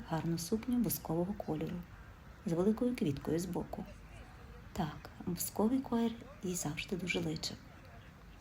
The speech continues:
Двадцять років тому саме у бусковій сукні вона зустріла Артура. Приїхала в село до бабусі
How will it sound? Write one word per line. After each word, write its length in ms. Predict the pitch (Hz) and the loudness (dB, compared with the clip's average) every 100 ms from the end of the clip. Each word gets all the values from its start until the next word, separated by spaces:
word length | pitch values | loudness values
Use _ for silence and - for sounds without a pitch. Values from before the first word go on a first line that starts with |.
| - - - - | -18 -18 -16 -4
Двадцять 440 | - 220 262 220 190 | 4 4 4 2 2
років 300 | 208 208 196 | 2 0 0
тому 360 | 175 175 208 220 | 4 6 4 2
саме 420 | - 202 233 233 | 2 6 6 6
у 60 | 196 | 2
бусковій 480 | 170 - - 180 170 | 0 -4 0 0 0
сукні 420 | - 208 - 220 | 2 0 4 4
вона 180 | 185 160 | 6 2
зустріла 400 | 156 - 180 175 | -2 -4 -2 -2
Артура. 520 | 180 - 170 - - - - - - - - - - - - | -2 -4 -8 -6 -8 -10 -14 -16 -16 -14 -14 -16 -16 -4 4
Приїхала 380 | 226 277 277 | 6 6 8
в 60 | 269 | 6
село 240 | - 262 | 6 4
до 100 | 247 | 6
бабусі 520 | 247 247 156 147 - | 6 6 4 -2 -6